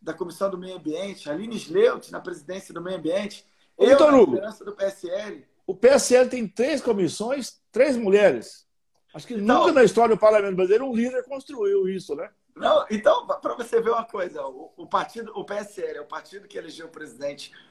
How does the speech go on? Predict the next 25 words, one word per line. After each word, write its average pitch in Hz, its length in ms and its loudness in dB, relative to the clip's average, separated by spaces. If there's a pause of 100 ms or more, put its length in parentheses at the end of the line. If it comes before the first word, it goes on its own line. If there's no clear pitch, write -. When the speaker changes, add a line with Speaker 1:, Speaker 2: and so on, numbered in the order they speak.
(160)
Speaker 1:
Bolsonaro, 143 680 -2 (460)
é 165 180 2
o, - 180 -6 (140)
um 180 120 -8
presidente 185 640 -4
que 156 140 -2
a 151 80 -2
todo - 260 -2
momento 180 340 -10
é 160 40 -14
chamado, 151 480 -12
chamado 147 340 -10
de 127 100 -20
misógino, 135 840 -4
machista, 165 680 -18
não 127 120 -20
gosta 160 300 -2
de 147 100 -18
mulheres 147 580 -4
e 135 40 -20
tal. 196 300 -6 (400)
E 240 120 -6
o 247 100 0
nosso 262 320 -4
partido 233 540 -16